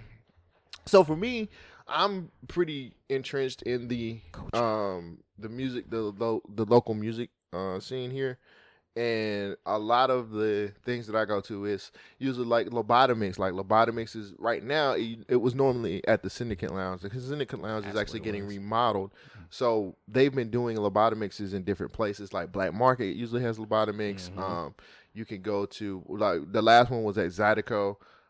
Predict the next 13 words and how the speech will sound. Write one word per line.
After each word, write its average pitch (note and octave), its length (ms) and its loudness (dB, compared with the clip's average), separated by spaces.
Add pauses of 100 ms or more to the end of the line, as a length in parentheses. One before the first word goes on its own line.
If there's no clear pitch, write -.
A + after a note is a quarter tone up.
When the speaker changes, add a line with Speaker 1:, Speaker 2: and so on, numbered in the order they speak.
(200)
Speaker 1:
Uh, E2+ 460 -2 (260)
so G#2 540 -2 (320)
I've A2+ 180 4
been, G#2+ 300 -2 (100)
been A2 180 0
following G#2+ 440 2
those. A2+ 460 2 (360)
They're A#2 320 2
actually, B2+ 640 0
uh, G2+ 180 0
the G2+ 120 -4
last B2+ 340 6
time, A2+ 560 -2